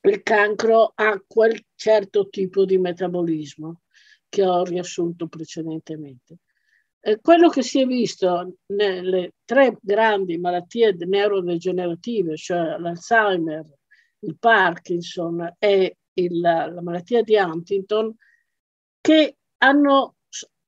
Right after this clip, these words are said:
in comune tre cose. Hanno in comune il fatto che hanno alterazioni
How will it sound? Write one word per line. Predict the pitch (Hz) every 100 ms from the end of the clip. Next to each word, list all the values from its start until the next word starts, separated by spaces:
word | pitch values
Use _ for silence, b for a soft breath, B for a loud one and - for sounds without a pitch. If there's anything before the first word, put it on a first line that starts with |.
| _
in | 226 240
comune | 269 269 285 269 240 -
tre | 226 220 -
cose. | 196 175 156 156 185 175 - -
Hanno | 269 294 285
in | 269
comune | 262 262 311 311 269
il | 233
fatto | - 240 240 233 - 247 247 - _ _ _ _ _ _
che | - 240 254 240 - _
hanno | - 233 240 226 202 170
alterazioni | 208 208 - 233 233 226 - - 277 262 208 180 175